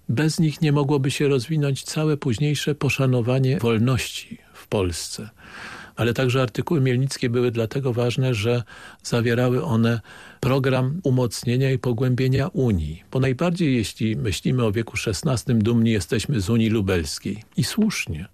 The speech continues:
Unia dwóch różnych narodów, dwóch różnych tradycji politycznych jednak okazała się skuteczna.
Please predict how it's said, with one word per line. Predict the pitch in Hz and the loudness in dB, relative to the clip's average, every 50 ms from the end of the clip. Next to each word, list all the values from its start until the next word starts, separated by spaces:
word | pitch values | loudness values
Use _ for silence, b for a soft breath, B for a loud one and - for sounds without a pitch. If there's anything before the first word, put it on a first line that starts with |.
| B B B B B B B B B B B B | B B B B B B B B B B B B
Unia | - 113 113 110 110 113 110 | -2 2 2 2 2 2 2
dwóch | 98 98 123 110 - | 0 0 0 0 0
różnych | 123 117 113 101 92 113 107 92 78 110 | 0 0 2 2 0 0 -2 -2 -2 -2
narodów, | 104 98 98 98 101 104 107 101 95 | -2 0 0 0 0 0 0 0 0
dwóch | 95 110 104 - - | 0 -2 -2 -2 -2
różnych | 107 104 95 101 104 98 - | -2 0 0 0 0 0 0
tradycji | - 110 101 101 98 101 95 - - 110 - | 0 0 0 2 2 0 -2 -2 -6 -6 -4
politycznych | - 104 95 95 90 - 101 90 - - 117 107 101 90 - - | -2 -2 -2 -2 -2 -2 -4 -4 -4 -2 -4 -4 -4 -4 -6 -4
jednak | 180 131 110 110 101 101 107 101 104 - 110 | -2 0 0 0 0 0 0 -2 -2 -2 -4
okazała | 98 - 104 101 92 101 101 104 95 | -4 -2 -2 -2 0 0 0 0 -2
się | - - 110 | -2 -4 -6
skuteczna. | - - - 107 - 107 98 - - - - - 143 131 135 | -4 -4 -4 -4 -2 -2 -2 -2 -4 -6 -6 -6 -6 -8 -8